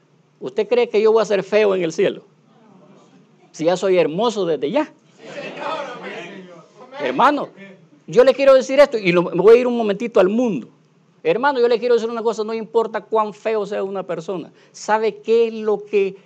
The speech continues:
garantiza que ese hombre sea triunfante con las mujeres? Es el espíritu. Dice, yo, eh, yo cuando estaba joven veía esas mujeres bien bellísimas,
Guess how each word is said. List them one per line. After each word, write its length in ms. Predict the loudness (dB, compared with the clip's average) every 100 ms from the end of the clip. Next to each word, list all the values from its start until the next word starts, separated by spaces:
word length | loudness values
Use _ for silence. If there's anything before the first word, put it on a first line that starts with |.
| _
garantiza 800 | -2 -2 -2 -6 -6 -6 -6 -8
que 180 | -4 -4
ese 180 | -2 -2
hombre 480 | 0 -2 -4 -8 -10 -8
sea 300 | -2 0 0
triunfante 680 | -2 -2 -2 -4 -4 -8 -6
con 160 | -6
las 120 | -6 -8
mujeres? 600 | -10 -6 -6 -6 -16 _ _ _ _ _ _ -16
Es 200 | -14 -12
el 120 | -12
espíritu. 760 | -12 _ -8 -8 -8 -14 -20 -20 _ _ _ _ -20 -20 -20 -20 -20 -18 -14 -14 -14 -16 -20 -20 -20 -8
Dice, 400 | -4 -2 -2 2
yo, 280 | 4 2 0
eh, 320 | -12 -12 -10
yo 160 | -4 -2
cuando 180 | -2 -4
estaba 260 | -2 -2
joven 180 | 2 4
veía 280 | 6 6 6
esas 240 | 4 0
mujeres 520 | -4 -4 -2 0 0 0
bien 240 | -2 -4
bellísimas, 460 | -8 -8 -8 -10